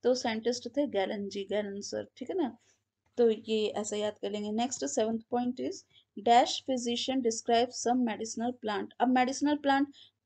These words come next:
किन्होंने, वो पूरे प्लांट हटा करके सिर्फ मेडिसिनल प्लांट लगाया था, तो डायस्कोराइट सर, है ना, जो आते जाते अपना स्कोर लिखते थे, और राइड, राइड यानी, अ, बाइक चलाने को बोलते हैं, है ना, टू व्हीलर चलाने को बोलते हैं, तो डायस्कोराइट सर।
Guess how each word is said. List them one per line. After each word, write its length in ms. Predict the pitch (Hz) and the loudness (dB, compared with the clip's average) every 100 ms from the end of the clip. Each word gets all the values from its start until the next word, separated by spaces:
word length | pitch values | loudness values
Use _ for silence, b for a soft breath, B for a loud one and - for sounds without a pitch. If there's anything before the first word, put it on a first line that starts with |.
| _ | _
किन्होंने, 400 | 294 294 302 294 | 2 4 6 4
वो 120 | 302 302 | 4 0
पूरे 240 | 285 285 | 2 0
प्लांट 380 | 285 277 277 277 | 4 4 4 2
हटा 160 | 269 | 2
करके 240 | 269 269 285 | 2 2 -2
सिर्फ 220 | - 339 | -6 0
मेडिसिनल 460 | 294 254 254 269 269 | 2 2 0 -2 -2
प्लांट 340 | 269 269 262 | 0 0 0
लगाया 240 | 269 262 262 | 0 0 0
था, 280 | 262 285 349 B B _ | 0 -2 -4 B B _
तो 260 | 269 294 339 | 6 8 6
डायस्कोराइट 1160 | 220 233 233 277 277 - 254 285 277 214 196 196 | 2 4 6 4 0 0 4 4 4 2 0 -4
सर, 340 | - 220 220 | -4 -2 -2
है 140 | 240 | 0
ना, 100 | 277 | 0
जो 160 | 269 240 | 2 2
आते 280 | 226 226 226 | 0 0 -4
जाते 280 | 220 214 233 | -4 -4 -4
अपना 200 | 220 220 | -4 -6
स्कोर 400 | 226 220 220 220 | -6 -2 -2 -2
लिखते 380 | 208 208 - 214 | -10 -10 -8 -6
थे, 120 | 262 | -2
और 180 | 269 226 | -2 0
राइड, 360 | 214 214 208 | 0 2 0
राइड 300 | 202 208 208 | 0 -2 -2
यानी, 320 | 214 220 262 - B B - | -4 -4 -6 -6 B B -10
अ, 40 | 214 - | -10 -4
बाइक 500 | 220 220 202 220 226 | 0 0 2 2 2
चलाने 380 | - 220 208 208 | 2 0 0 -2
को 120 | 214 | -4
बोलते 300 | 208 208 202 | -4 -6 -4
हैं, 60 | 214 | -2
है 80 | |
ना, 120 | 269 381 | -2 -2
टू 140 | 240 226 | -2 -2
व्हीलर 200 | 220 208 | -2 -4
चलाने 340 | - 208 202 | -4 -6 -6
को 100 | 208 | -12
बोलते 260 | 214 _ 226 | -16 _ -10
हैं, 60 | |
तो 60 | 208 | -4
डायस्कोराइट 1300 | 226 233 - _ _ - 233 - 233 247 240 196 190 | -2 -2 -6 _ _ -8 -8 -2 2 2 2 -2 -2
सर। 360 | - - - | -10 -8 -8